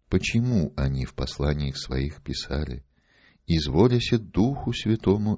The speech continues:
и нам». И только на этих основаниях и предлагали свои послания как истину непреложную на пользу всем верным.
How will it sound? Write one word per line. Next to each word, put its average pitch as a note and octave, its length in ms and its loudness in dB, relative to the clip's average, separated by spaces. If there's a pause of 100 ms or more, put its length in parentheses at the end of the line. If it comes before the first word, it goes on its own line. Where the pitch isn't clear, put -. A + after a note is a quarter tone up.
и E2+ 100 0
нам». D2+ 520 -4 (2000)
И F2 100 4
только F2 600 8
на D2 280 0
этих F2+ 380 -2
основаниях A#1+ 800 -6 (720)
и D3 160 0
предлагали F#2+ 960 0 (360)
свои B1 400 -8
послания F#2+ 840 -6 (480)
как F2 300 2 (100)
истину B2 760 0
непреложную A2+ 1080 2 (280)
на C2+ 180 0
пользу B1 420 -4
всем A2 420 -2
верным. D#2 680 -2